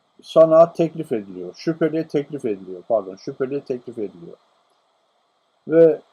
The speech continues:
müdafi huzurunda bu teklifi kabul ederse o takdirde uygulanıyor. Şimdi teklif ederken şunu söylemesi lazım. "Biz sizin hakkınızda, e, indirilmiş bir ceza belirleyeceğiz.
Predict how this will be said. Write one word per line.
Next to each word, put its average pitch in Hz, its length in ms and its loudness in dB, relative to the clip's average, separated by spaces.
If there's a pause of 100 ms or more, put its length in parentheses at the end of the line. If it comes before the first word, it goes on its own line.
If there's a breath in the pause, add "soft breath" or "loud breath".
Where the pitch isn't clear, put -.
(360)
müdafi 170 580 4
huzurunda 139 760 0
bu 139 160 0
teklifi 143 400 -8
kabul 139 280 -4
ederse 143 720 0 (640)
o 185 120 -6
takdirde 139 460 0
uygulanıyor. 98 580 -10 (600)
Şimdi 117 200 -12
teklif 151 380 -6
ederken 147 440 2
şunu 147 240 -6
söylemesi 113 580 -6
lazım. 95 360 -6 (640)
"Biz 160 220 -4
sizin 151 340 -8
hakkınızda, 117 1000 2 (840)
e, 113 40 -10 (720)
indirilmiş 151 720 -4
bir 147 180 -4
ceza 131 460 4
belirleyeceğiz. 104 960 -4